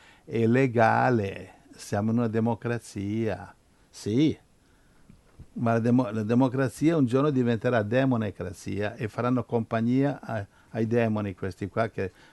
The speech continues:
non rispettano i genitori. La benedizione di un geni-, di un genitore o l'assenza della benedizione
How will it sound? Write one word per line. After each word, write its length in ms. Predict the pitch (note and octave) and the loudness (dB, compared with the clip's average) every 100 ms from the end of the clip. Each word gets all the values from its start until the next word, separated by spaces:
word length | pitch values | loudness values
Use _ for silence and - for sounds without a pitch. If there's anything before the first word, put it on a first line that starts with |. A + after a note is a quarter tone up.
| - | -6
non 180 | A2 A2+ | -2 0
rispettano 560 | G#2+ - B2+ A#2 A2+ | -2 -2 -2 0 -2
i 60 | G#2+ | -4
genitori. 600 | G2 G2+ F#2 G2+ F#2 F#2+ - - - - | -4 -6 -4 -4 -4 -6 -14 -20 -18 0
La 200 | A2+ A#2+ | 2 4
benedizione 960 | C3+ C#3 C3 C#3 - D3+ D#3+ F3+ F3 | 6 6 6 0 0 4 4 4 4
di 80 | C#3+ | 4
un 80 | C#3+ | 4
geni-, 400 | A#2+ C#3 C#3 A2+ | 6 4 4 2
di 100 | A#2+ | 0
un 120 | B2+ | 0
genitore 920 | B2 C#3+ C#3+ - D3+ C#3+ A#2+ A2 A2 - - - | 2 2 2 2 4 6 4 2 0 -2 -16 -12
o 140 | - A#2+ | 0 4
l'assenza 840 | A#2+ A2 - D#3+ E3 C#3+ - A2+ | 4 0 0 2 4 2 2 2
della 220 | A2+ A2 | 2 0
benedizione 880 | A2 A2 G#2 G2 - A2 G#2 G2+ | 0 -4 -4 -6 -4 -2 -2 -4